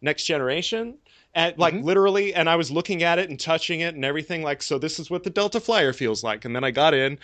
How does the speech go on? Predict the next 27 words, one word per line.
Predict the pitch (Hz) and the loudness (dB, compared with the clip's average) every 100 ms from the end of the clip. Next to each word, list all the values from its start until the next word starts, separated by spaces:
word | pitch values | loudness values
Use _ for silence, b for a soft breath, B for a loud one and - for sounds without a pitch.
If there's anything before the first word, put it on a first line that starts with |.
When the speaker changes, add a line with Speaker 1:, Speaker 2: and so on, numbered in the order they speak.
| B B | B B
Speaker 1:
and | 202 | 0
I | |
was | 196 | 2
like, | 214 | 2
"Oh, | 269 240 | 4 6
very | 139 156 165 | 6 4 4
nice | 170 180 | 2 -2
furniture." | - 175 160 - 104 | -2 -2 -2 -2 -4
And | 117 | -4
it | 120 | -8
closed, | - 139 143 147 143 - B B | -4 2 4 2 0 -8 B B
and | 135 | -2
I | |
was | 143 131 | -2 -2
looking | 180 190 | -4 0
out | 170 170 | -2 2
the | 185 | 0
window, | 160 127 135 131 131 b | 0 0 0 0 -2 b
and | - 113 | -2 -2
it | |
lifted | 98 117 165 180 | 0 0 2 2
up | 165 165 | 4 4
off | 139 147 | 2 2
of | 160 135 | 0 -4
this | 147 | -2
little | 156 160 | 0 -2
planetoid, | 156 180 170 165 - 110 110 | -2 -2 -2 -2 -4 -4 -4